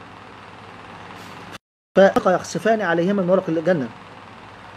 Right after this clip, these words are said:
فحتى العلماء قالوا تفصيلة جميلة جدا في الحتة، قالوا إيه؟ قالوا إن ال-، إن ربنا سبحانه وتعالى،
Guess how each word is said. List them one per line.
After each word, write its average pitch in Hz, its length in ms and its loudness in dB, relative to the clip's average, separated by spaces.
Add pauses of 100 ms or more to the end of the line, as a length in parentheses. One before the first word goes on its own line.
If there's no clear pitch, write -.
(120)
فحتى - 600 -4
العلماء 214 200 4
قالوا 233 180 8
تفصيلة 202 300 0
جميلة 196 220 4
جدا 185 180 -2
في 170 60 -14
الحتة، 180 220 -6
قالوا 196 200 4
إيه؟ 180 240 2
قالوا 233 180 4
إن 220 80 0
ال-، 185 120 -2 (960)
إن 165 160 4
ربنا 196 260 4
سبحانه 196 200 0
وتعالى، 185 320 2